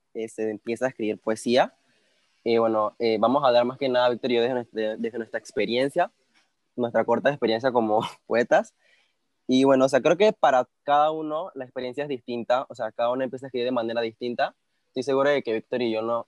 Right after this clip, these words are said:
eh, Víctor y yo no empezamos a escribir igual. Imagino que muchos de ustedes allá tampoco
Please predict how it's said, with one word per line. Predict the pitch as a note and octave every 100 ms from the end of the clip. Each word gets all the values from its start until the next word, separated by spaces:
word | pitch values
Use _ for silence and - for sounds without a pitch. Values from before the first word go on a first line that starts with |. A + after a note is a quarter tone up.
| _
eh, | A#2 A2+
Víctor | A2 B2
y | A#2+
yo |
no | A2+
empezamos | A#2 A#2 A2
a | A#2+
escribir | A#2 G#2 A2
igual. | A2 A#2 A#2+ -
Imagino | A2+ G#2 A#2+ C3+
que | G#2+
muchos | A2+ C3 D#3+
de | C#3
ustedes | B2 A#2 A#2+
allá | C3 A#2 A2+
tampoco | A2 G2+ G#2 A#2 B2 - F#3+